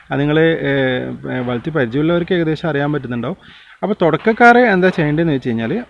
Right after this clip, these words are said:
മാക്സിമം സെപ്പറേറ്റ് വളർത്താൻ വേണ്ടി ശ്രമിക്കുക. അങ്ങനെ വളർത്തിക്കഴിഞ്ഞാൽ മാത്രമേ നമുക്ക് ചെയ്യാൻ വേണ്ടി പറ്റൂ. ഞാൻ ഈ പറയുന്ന കാര്യങ്ങളൊക്കെ പഴുതാക്കുളത്തിൻ്റെ കേസസിലാണ് പ്രധാനമായിട്ടും, അതായത് ചെറിയ കുളത്തിൻ്റെ, പഴുതാക്കുളം എന്നത് ചെറിയ കുളത്തിൻ്റെ കേസസിലാണ് ഇതൊക്കെ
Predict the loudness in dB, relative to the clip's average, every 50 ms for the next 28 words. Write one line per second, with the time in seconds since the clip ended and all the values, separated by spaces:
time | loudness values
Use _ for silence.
0 | _ _ _ _ -6 -4 -4 -4 -4 -6 -6 -6 -4 -4 -6 -8 -8 -8 -8 -8
1 | -4 -2 0 0 0 0 0 0 2 2 0 0 -2 -4 -4 -4 -4 -6 -6 -6
2 | -6 -6 -6 -6 -6 -8 -10 -8 -8 -6 -4 -2 -2 0 0 0 0 0 -2 -4
3 | -4 -4 -2 -2 -2 -4 -4 -6 -6 -6 -6 -6 -6 -6 -8 -8 -6 -6 -4 -4
4 | -4 -4 -4 -4 -6 -6 -6 -6 -2 0 2 2 4 2 2 4 4 4 4 4
5 | 2 2 2 2 2 2 2 2 0 0 -2 -2 -4 _ -8 -8 -8 -8 -6 -6
6 | -4 -2 -2 -4 -2 -2 -2 -2 -2 -2 -4 -2 -2 -2 -4 -4 -6 -10 -8 -8
7 | -8 -6 -6 -6 -6 -4 -2 -2 -2 -2 -4 -6 -6 -6 -4 -4 -4 -4 -4 -2
8 | -2 0 2 4 4 4 4 4 4 4 2 0 -4 -2 -2 -4 -4 -2 -2 -4
9 | -4 -4 -4 -4 -2 -2 -4 -4 -2 0 0 2 4 2 2 2 2 0 0 0
10 | -2 -2 -2 -2 -4 -4 -6 -10 -10 -8 -8 -6 -6 -6 -8 -10 _ -20 -20 -20
11 | -20 -20 -10 -6 -2 -2 0 0 0 -4